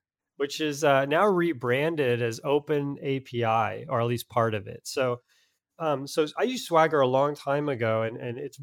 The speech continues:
really come a long way. I, I, um, um, I was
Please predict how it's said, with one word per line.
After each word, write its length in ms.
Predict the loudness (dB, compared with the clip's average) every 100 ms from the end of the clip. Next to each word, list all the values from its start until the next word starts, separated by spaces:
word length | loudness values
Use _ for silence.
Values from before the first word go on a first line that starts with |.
| -6
really 320 | 2 4 4
come 180 | 2 0
a 80 |
long 240 | 2 2 2
way. 220 | 0 2
I, 200 | 2 0
I, 360 | -2 -4 -2 -4 _ _
um, 440 | -4 -4 -4 -8 -12 _ _ _ -6
um, 280 | -2 -2 -2
I 120 | 0
was 280 | 0 -2